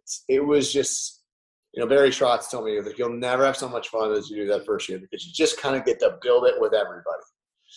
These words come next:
And that's what we did that first year, which was really fun. We got to do a lot of, you know, things that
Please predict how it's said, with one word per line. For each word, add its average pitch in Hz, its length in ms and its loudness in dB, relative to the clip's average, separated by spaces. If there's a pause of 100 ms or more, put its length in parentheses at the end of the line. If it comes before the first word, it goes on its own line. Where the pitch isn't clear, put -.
(260)
And 107 500 0
that's - 680 0
what 107 140 -4
we 120 100 -2
did 123 240 4
that 95 160 -2
first 98 240 -6
year, 92 120 -6
which 90 160 -4
was 107 120 0
really 117 240 -2
fun. 98 320 -2
We 95 100 -8
got 98 120 -6
to 113 100 -6
do 110 180 4
a 104 40 8
lot 98 180 6
of, 95 120 2 (840)
you 127 160 2
know, 107 200 2
things 151 260 2
that 135 200 4